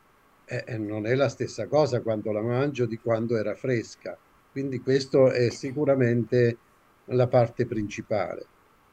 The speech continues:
Prima accennavi alla, al fatto che molte persone non si fidano dell'acqua di rubinetto. Io mi permetto di dire che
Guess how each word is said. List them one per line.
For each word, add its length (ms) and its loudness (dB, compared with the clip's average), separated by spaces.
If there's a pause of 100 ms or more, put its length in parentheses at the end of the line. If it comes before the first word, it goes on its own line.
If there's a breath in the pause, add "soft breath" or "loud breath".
Prima 280 2
accennavi 720 2
alla, 560 0 (560)
al 140 -8
fatto 440 0
che 600 0
molte 420 2
persone 640 2
non 640 2
si 180 -6
fidano 560 4
dell'acqua 600 -2
di 100 -6
rubinetto. 800 -4 (460)
Io 160 2
mi 140 4
permetto 500 2
di 140 0
dire 400 2
che 340 0